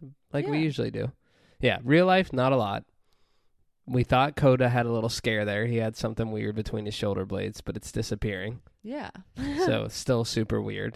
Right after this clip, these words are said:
Speaker 1: that it's just
Speaker 2: <laughs>
Speaker 1: disappearing. But, uh, other than that, nothing really going on there. Football
Speaker 2: No.
Speaker 1: season's back, which is exciting.
Speaker 2: Yes.
Speaker 1: Uh, but yeah, but the business, like you said,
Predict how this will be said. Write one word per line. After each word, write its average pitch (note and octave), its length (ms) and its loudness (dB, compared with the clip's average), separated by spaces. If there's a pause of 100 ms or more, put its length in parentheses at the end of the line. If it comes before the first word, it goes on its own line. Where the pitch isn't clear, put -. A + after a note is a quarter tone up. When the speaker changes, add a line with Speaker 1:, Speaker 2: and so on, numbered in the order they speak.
Speaker 1:
that G#2+ 160 -4
it's - 160 -14
just - 320 -10
Speaker 2:
<laughs> - 0 -
Speaker 1:
disappearing. A2+ 640 -4
But, C3 240 4 (440)
uh, - 40 0 (200)
other B2+ 160 4
than C3 160 -2
that, G#2+ 260 -4 (180)
nothing C3 640 -4
really E3+ 260 -2
going E3 280 -6
on F3+ 220 -4
there. G#2+ 260 -6 (140)
Football - 360 4
Speaker 2:
No. C3+ 40 0
Speaker 1:
season's C3 460 -4
back, A2+ 340 -2
which A#2 100 -2
is A2+ 140 -4
exciting. A2 540 -4 (160)
Speaker 2:
Yes. - 260 -14 (220)
Speaker 1:
Uh, A2+ 500 0
but A#2+ 260 4
yeah, C3+ 300 6
but A#2 200 0
the A#2 100 -2
business, C#3+ 560 2
like A#2+ 280 -2
you A#2 140 0
said, G#2 420 -4